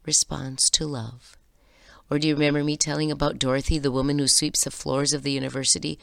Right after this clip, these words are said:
who lives unnoticed? Well, this year, will you join me in working hard to really see people?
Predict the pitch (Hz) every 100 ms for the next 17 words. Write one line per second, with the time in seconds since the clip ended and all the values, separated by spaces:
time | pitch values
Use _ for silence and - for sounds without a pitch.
0 | - - 143 139 143 147 - 147 135 135
1 | 156 147 - - _ _ _ _ _ _
2 | - - - - 185 262 - - 151 165
3 | 151 180 233 277 185 170 165 160 165 147
4 | 135 143 143 165 156 - - 131 139 -
5 | - - _ - 170 143 151 151 156 156
6 | - - - 156 139 139 - 147 - 135
7 | 139